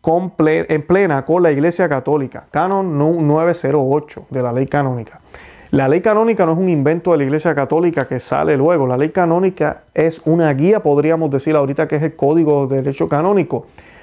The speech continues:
basado en la Escritura, basado en la tradición, basado en lo que debemos seguir. Y establece reglas, reglas muy claras de cómo debemos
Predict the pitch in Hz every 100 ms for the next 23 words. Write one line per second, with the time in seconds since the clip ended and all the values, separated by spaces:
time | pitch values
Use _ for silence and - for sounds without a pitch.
0 | - - 131 127 - 147 185 160 127 143
1 | 123 135 175 185 180 143 - 139 160 160
2 | 139 131 131 123 165 170 139 - 147 170
3 | 151 135 127 123 139 156 - 120 110 113
4 | 131 _ - - - 131 - 127 123 127
5 | 151 156 139 156 151 - - 139 151 156
6 | 135 156 220 233 139 135 156 - - -
7 | _ - - 131 127 147 170 151 131 156